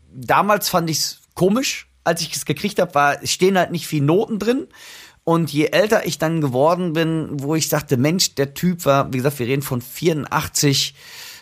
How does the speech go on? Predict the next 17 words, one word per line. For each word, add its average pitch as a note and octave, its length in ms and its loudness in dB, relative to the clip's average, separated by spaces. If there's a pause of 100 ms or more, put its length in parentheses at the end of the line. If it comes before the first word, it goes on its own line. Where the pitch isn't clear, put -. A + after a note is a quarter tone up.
(720)
philosophisch D3+ 760 2
sehr D3 240 2
weit D3 160 2
seiner C#3 380 0
Zeit C#3+ 260 2
voraus, C#3 480 2
wie D3 60 -2
man C#3+ 180 2
das C3+ 240 0
in C3 320 -6
Buchform A2 480 -4
packt. - 300 -12
Kennst F#3 180 -2
du G3+ 60 -4
das F3 80 -10
Buch F3+ 160 -10
auch? F3+ 340 -4